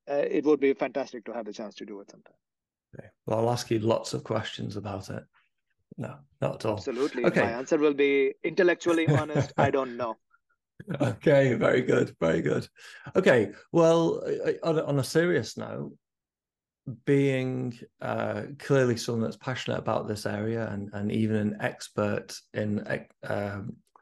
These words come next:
Speaker 2: experimentation, what advice might you share, whether it be about those frameworks, guidelines,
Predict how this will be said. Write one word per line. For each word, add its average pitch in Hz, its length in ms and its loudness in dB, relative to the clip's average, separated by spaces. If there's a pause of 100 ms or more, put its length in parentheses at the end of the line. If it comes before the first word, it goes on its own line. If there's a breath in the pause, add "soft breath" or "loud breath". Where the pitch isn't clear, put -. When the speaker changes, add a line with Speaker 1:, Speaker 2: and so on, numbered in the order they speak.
(640 loud breath)
Speaker 2:
experimentation, 123 1080 2 (600)
what 139 480 0 (140)
advice 135 960 0
might 113 360 0
you 117 280 0
share, 107 600 -4
whether 117 460 0
it - 180 0
be 123 200 2
about 110 480 -2
those 104 240 -8
frameworks, 120 760 2
guidelines, 113 760 -2